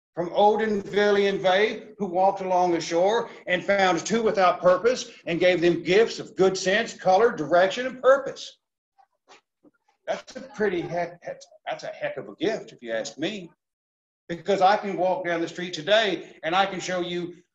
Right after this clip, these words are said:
hundreds of homeless people walking around, shuffling along the street. Many of them look just like us that don't seem to have good sense, purpose, or direction. And they're holding up a sign saying, "I need money," and they got a bachelor's degree because they know how to read and write.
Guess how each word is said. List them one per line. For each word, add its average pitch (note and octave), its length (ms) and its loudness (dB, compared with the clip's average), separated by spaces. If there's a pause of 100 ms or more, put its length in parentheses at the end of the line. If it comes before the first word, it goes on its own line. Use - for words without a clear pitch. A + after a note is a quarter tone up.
(120)
hundreds G#3 460 -2
of D3 120 -8
homeless F#3 580 0
people D3 640 -8 (100)
walking A3 460 2
around, F3 440 2
shuffling A3 460 -2
along F#3+ 280 4
the E3 60 2
street. E3 360 -4
Many A#3 220 -2
of G#3 100 0
them F#3 80 -4
look F#3+ 200 -4
just F#3+ 280 -2
like E3+ 240 4
us A3+ 480 2
that A3 260 0
don't A3+ 220 0
seem A3+ 200 -4
to G#3+ 100 2
have B3+ 440 4 (240)
good G3 180 4
sense, F#3 340 -4 (280)
purpose, G#3 440 0 (180)
or - 120 2
direction. E3 600 2 (220)
And F#3+ 100 -2
they're F#3 80 4
holding G3 260 6
up E3+ 100 2
a E3 60 -2
sign G3 320 4
saying, F3+ 220 0
"I F#3+ 120 2
need F#3 200 -2
money," G3+ 260 2
and F3 100 2
they F3 60 4
got E3+ 160 6
a D#3+ 80 0
bachelor's E3 520 0
degree D3 320 -6
because D3+ 320 0
they D3+ 120 0
know D3 140 2
how C#3+ 120 0
to B2 80 -4
read C3+ 280 -10
and A2 140 -18
write. A#3 300 -6